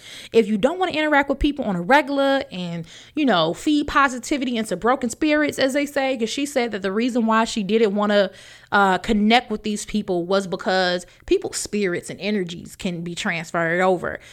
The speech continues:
Facts. I feel you on that. But that is not the opportunity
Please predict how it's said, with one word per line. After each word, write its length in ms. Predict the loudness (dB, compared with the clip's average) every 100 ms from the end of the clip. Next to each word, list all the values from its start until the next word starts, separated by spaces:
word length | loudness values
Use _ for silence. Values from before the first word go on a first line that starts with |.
| -20 _
Facts. 800 | -20 -6 0 0 0 -4 -6 -6 -12 _ -2
I 100 | -2
feel 380 | -2 -2 0 0
you 160 | -2 -4
on 220 | -8 -8
that. 220 | -10 -12 _ _ _
But 180 | -2 2
that 180 | 2 2
is 140 | 0
not 180 | 0 2
the 60 | 2
opportunity 920 | 0 -2 -2 0 0 0 0 0